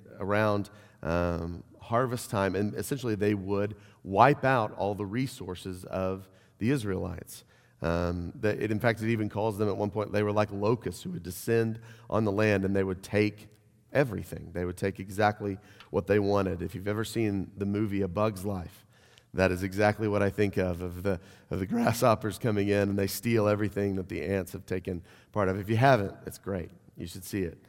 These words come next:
It's old, but it's good. Old-ish, I should say. Sorry. So, um, but, but yeah, it's like that. They, they would take everything that they had worked so hard to produce. And so the people began to resort to essentially living like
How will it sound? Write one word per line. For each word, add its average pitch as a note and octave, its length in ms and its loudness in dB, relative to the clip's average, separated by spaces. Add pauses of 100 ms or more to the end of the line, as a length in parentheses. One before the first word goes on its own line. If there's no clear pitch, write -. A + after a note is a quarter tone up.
(200)
It's - 180 -8
old, E2+ 300 -4 (280)
but G2 200 2
it's F#2+ 160 -2
good. F#2 280 -2 (380)
Old-ish, G2 560 2 (360)
I F#2+ 40 -2
should F2+ 220 -6
say. F2 260 -2 (500)
Sorry. F2 340 -8 (720)
So, C3 400 4 (240)
um, G2 580 6
but, C3+ 220 2
but E3+ 120 0
yeah, F3 140 6
it's A#2+ 120 2
like C#3 120 4
that. A#2+ 160 2
They, B2+ 140 4
they C3 160 2
would A#2+ 180 0
take D#3+ 320 4
everything C#3 540 2
that A#2 100 -2
they A#2+ 120 4
had G#2+ 100 2
worked G#2+ 240 -2
so C3 280 -2
hard A#2+ 320 -4
to - 80 -8
produce. G#2 680 -2 (480)
And B2+ 100 2
so C3+ 320 4
the B2 200 -2
people D#3 300 2
began B2 360 4
to B2 200 -2
resort A#2+ 640 0
to A#2+ 460 -2
essentially C3+ 300 -2
living B2 280 2
like A#2 260 4